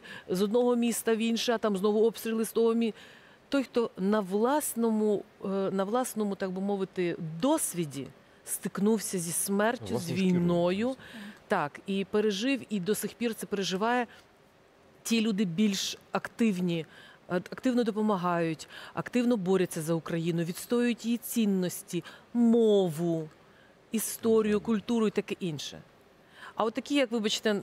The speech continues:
Speaker 1: ти пригадав, е, Арестович і такі всі інші, їх особисто це не торкнулося. Вони як жили в зам-, заможно, так вони й продовжують жити. У них нікого не вбили з рідних.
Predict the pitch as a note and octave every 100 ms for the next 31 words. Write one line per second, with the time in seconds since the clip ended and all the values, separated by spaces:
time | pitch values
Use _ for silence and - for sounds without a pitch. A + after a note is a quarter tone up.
0 | - - G#3+ F#3 - G#3 G3 G3 G3+ F3+
1 | - E3 F#3+ F#3 F3+ D#3 - G#2 - -
2 | E2+ D#2+ - B3+ A#3+ - G3 A#3 G3+ -
3 | F#3 F#3 G3 - G3 F#3+ D#3 - C#3 -
4 | - - - - - _ _ G3 A3+ C4+
5 | - A#3+ - B3+ D#4 F4+ A3+ - D4 C#4+
6 | - C#4+ - A#3+ F3 D#3+ G#3 A#3 C#4+ D4
7 | A#3 C#4 G4+ F4+ G#3+ F3 G3+ F3+ F3+ G3
8 | E3 D3+ D3 D#3+ C#4 E4+ F#4 F#4+ G4+ F#4
9 | F4+ F#4 D#4 A3 A3 E3 - C#3+ - -
10 | - - B3 D#4 F#4+ F4+ - G#4 G4+ F#4
11 | C4+ E3+ G3 A3+ G3+ F3+ E3+ C#3+ D#3+ D3+
12 | C3 C3+ -